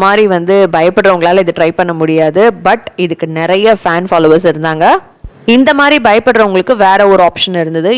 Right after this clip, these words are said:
இன்னொரு ஒரு வர்ச்சுவல் ரியாலிட்டி எக்ஸ்பீரியன்ஸ். இது வந்து தியேட்டர்ல உட்கார்ற மாதிரி சீட்டிங்ஸ் இருக்கும், சேர்ஸ்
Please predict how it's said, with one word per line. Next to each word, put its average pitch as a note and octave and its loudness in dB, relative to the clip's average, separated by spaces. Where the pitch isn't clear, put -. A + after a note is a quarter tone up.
இன்னொரு C#4 0
ஒரு F#3+ 2
வர்ச்சுவல் F#3 0
ரியாலிட்டி D#3+ -2
எக்ஸ்பீரியன்ஸ். E3 -4
இது G3 0
வந்து G#3+ 0
தியேட்டர்ல A#3 2
உட்கார்ற F3+ -2
மாதிரி F#3 0
சீட்டிங்ஸ் F#3+ -6
இருக்கும், F#3 -2
சேர்ஸ் F3+ 0